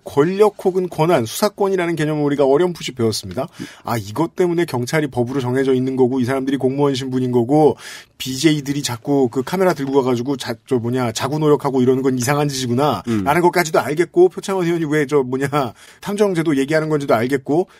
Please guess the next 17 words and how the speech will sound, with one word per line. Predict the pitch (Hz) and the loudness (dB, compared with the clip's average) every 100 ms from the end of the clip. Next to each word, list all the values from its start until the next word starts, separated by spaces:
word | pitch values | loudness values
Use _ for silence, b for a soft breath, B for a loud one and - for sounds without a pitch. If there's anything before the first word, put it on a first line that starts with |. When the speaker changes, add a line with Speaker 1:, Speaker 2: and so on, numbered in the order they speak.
| b | b
Speaker 1:
수사 | - 190 | -6 -2
권한이라는 | 180 160 151 151 143 | 0 0 0 0 0
거는 | 139 143 180 185 B - | -2 0 0 -2 B -16
특별한 | - - 214 185 | -4 2 4 4
공부를 | 143 147 151 151 | 2 -2 0 0
하고 | 147 | 0
특별한 | 143 - 175 | -2 0 0
자격이 | 151 139 151 | 0 0 0
있는 | 147 143 | 0 0
사람들이 | 143 131 | 0 0
하는 | 131 147 | 0 0
게 | |
좋으니까 | 131 127 120 110 107 87 | 0 0 -2 -2 -2 -2
Speaker 2:
네. | 120 101 82 | 0 0 0
Speaker 1:
경찰력이 | 139 147 127 | 0 0 2
딸릴 | 156 156 139 | 2 0 0
때는. | 117 107 85 | -2 -2 -8